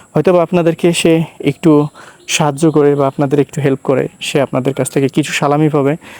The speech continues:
বা কিছু তাকে বকশিশ দেবেন, সেটা দিয়ে হয়তোবা সে চলতে পারবে। এখন আপনি যদি মনে করেন যে তা না, সে দালাল,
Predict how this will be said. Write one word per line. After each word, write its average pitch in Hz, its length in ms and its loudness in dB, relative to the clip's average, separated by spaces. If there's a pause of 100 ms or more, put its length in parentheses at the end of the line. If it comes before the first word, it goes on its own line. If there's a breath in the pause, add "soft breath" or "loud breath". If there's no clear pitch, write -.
(180 loud breath)
বা 151 80 0
কিছু 165 240 0
তাকে 143 440 2
বকশিশ 143 400 0
দেবেন, 143 220 0
সেটা 147 240 0
দিয়ে 143 160 0
হয়তোবা 135 260 0
সে 135 140 -2
চলতে 143 280 0
পারবে। 107 320 -2 (380 loud breath)
এখন 196 220 2
আপনি 175 240 0
যদি 165 160 -2
মনে 147 220 2
করেন 139 260 0
যে 139 100 -2 (160)
তা 143 160 0
না, 120 240 -4
সে 135 180 -2
দালাল, 127 360 0